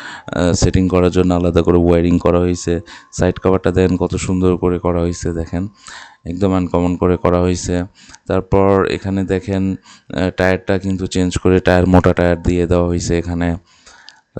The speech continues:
এখানে আরও আছে যেরকম পেছনের ইন্ডিকেটরটা, আহ, পেছনের মাঠঘাটটা এটা ইনস্টল করা হয়েছে, পেছনের ব্যাক শেপটা তো আপনারা ইতিমধ্যে দেখেই ফেলছেন।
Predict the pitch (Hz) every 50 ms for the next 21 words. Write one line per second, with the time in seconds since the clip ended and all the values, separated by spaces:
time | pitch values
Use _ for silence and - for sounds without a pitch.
0 | - - - - - 65 85 90 95 92 92 92 92 85 - - 80 90 95 98
1 | 98 98 92 - - 95 90 90 92 87 87 - 90 90 87 90 90 90 - 95
2 | 92 92 92 90 90 87 90 87 82 90 87 - - 87 - _ - 90 90 87
3 | 87 90 - - - - _ - 78 82 - - 92 87 - 95 90 92 92 92
4 | 90 87 87 82 87 95 92 87 - - - 90 90 87 87 80 65 73 90 90
5 | 85 85 87 90 90 - - 90 87 - - 90 90 90 87 87 85 - 90 87
6 | 87 - 87 87 - - 85 87 87 85 85 87 82 - - 92 87 - - 85
7 | 85 85 87 87 85 - 90 90 90 87 - - 85 87 85 80 85 82 - 87
8 | 80 90 85 82 - 90 87 85 - - 90 85 82